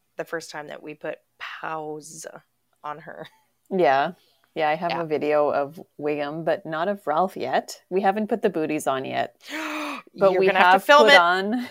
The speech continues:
Speaker 2: <laughs> we have put on the monkey socks.
Speaker 1: Oh, yeah?
Speaker 2: To
Speaker 1: And does he
Speaker 2: prevent,
Speaker 1: walk
Speaker 2: uh,
Speaker 1: funny?
Speaker 2: he's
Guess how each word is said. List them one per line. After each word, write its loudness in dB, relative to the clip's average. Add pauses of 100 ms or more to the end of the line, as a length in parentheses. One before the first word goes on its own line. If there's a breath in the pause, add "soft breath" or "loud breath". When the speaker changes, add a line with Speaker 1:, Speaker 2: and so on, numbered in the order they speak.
(100)
Speaker 2:
<laughs> -18
we 0
have 2 (380 loud breath)
put -2
on 0
the -2
monkey -6
socks. -4 (640)
Speaker 1:
Oh, -6
yeah? -4 (640)
Speaker 2:
To -6
Speaker 1:
And -4
does 4
he 2
Speaker 2:
prevent, -2
Speaker 1:
walk -4
Speaker 2:
uh, 4
Speaker 1:
funny? -8
Speaker 2:
he's -6